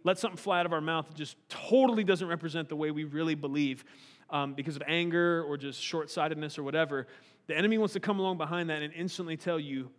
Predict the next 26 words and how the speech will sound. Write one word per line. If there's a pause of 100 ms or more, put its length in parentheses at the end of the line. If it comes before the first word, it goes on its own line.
(360)
"Boom,
you
just
totally
lost
your
witness
with
this
group
of
people. (160)
Don't
you
be
talking (220)
about
Jesus
and
them
now,
because
then
you'll
be
a